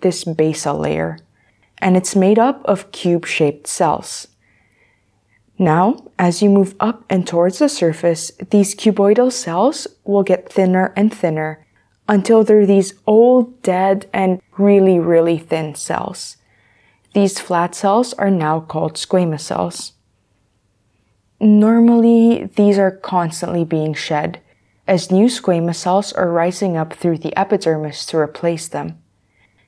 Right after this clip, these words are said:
And it's from these surface and middle layers of cells that squamous cell carcinomas develop.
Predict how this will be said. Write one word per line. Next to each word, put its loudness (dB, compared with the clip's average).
And 0
it's -4
from 0
these 2
surface -2
and -2
middle 2
layers -4
of -10
cells -6
that 0
squamous -4
cell -6
carcinomas -4
develop. -6